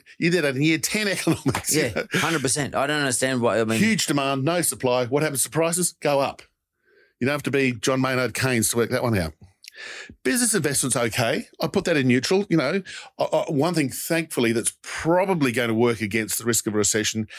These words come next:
Speaker 1: is that businesses are still investing on machinery, on I T, and some buildings, not C B D office blocks, but warehousing and sort of these sort of things. So business investment's doing okay. And so is business confidence. While we consumers are gloomy,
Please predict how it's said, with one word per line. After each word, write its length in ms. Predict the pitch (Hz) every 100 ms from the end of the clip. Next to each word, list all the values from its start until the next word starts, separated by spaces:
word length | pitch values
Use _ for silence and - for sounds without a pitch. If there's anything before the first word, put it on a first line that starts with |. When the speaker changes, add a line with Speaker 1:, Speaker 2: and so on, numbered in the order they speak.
| - -
Speaker 1:
is 200 | - 123
that 160 | 110 95
businesses 380 | 127 120 110 113
are 20 |
still 240 | - 123 110
investing 440 | 101 107 - 110
on 300 | 101 95 90 80 _ _ -
machinery, 680 | - 87 143 147 156 160 156 135 _ _ - -
on 160 | - 107
I 220 | 135 135
T, 480 | 131 - 127 123 123 - - - - -
and 240 | 139 123
some 500 | 110 - 151 143 139
buildings, 400 | 117 117 101 85
not 220 | 120 143 -
C 160 | 135
B 80 | 117
D 120 | 113
office 280 | 117 113 107
blocks, 260 | - 123 -
but 180 | 117
warehousing 760 | 107 123 123 117 123 120 120 110
and 300 | 110 104 92
sort 140 | - 113
of 100 | 101
these 220 | 107 117
sort 120 | 123
of 60 | 120
things. 180 | 185 175
So 120 | 147
business 260 | 208 190 165
investment's 440 | 139 131 - - _ _ -
doing 220 | 131 123
okay. 480 | 123 180 208 160 - _ _ - - - - - -
And 100 | 135
so 160 | 170
is 140 | 147 110
business 300 | 127 117 -
confidence. 560 | 120 113 98 76 - - - - -
While 200 | 123 120
we 140 | 139
consumers 520 | - 113 - 123 120 107
are 60 |
gloomy, 420 | 98 113 113 117